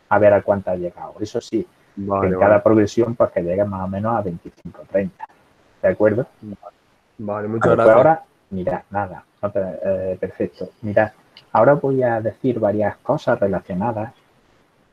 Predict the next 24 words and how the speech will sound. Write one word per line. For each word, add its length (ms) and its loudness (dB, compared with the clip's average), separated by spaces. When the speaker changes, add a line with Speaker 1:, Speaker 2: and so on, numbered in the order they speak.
Speaker 1:
con 360 2
preguntas 420 -2
y 40 2
respuestas 420 -6
que 80 -10
van 160 -6
surgiendo, 600 -4
que 100 -4
me 100 -4
habéis 300 -2
hecho 280 -2
varias 240 -2
preguntas 460 -6
similares 420 -4
a 80 0
esta, 220 -4
y 40 0
luego 280 0
errores 440 2
encontrados 680 0
de 60 -4
una 160 -2
forma 340 0
masiva. 560 -4